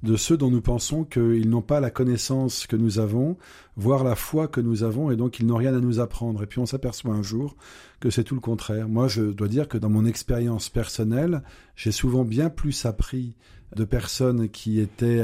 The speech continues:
apparemment, euh, en dehors des clous largement par rapport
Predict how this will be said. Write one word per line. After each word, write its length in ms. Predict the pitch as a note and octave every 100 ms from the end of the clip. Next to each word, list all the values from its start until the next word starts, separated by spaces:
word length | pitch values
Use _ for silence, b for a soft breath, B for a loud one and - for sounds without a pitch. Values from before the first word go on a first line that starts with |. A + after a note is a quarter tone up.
| G#2
apparemment, 800 | A2+ - B2+ A2+ A#2 B2 B2 A#2
euh, 160 | G#2 G2 - B B
en 160 | A#2 A#2+
dehors 340 | B2 C3 A#2
des 140 | A2+ G#2+
clous 240 | - B2+
largement 600 | B2+ B2+ A#2 C3 C3 C3
par 180 | A2+ G2
rapport 520 | G#2 A2 A2+ G#2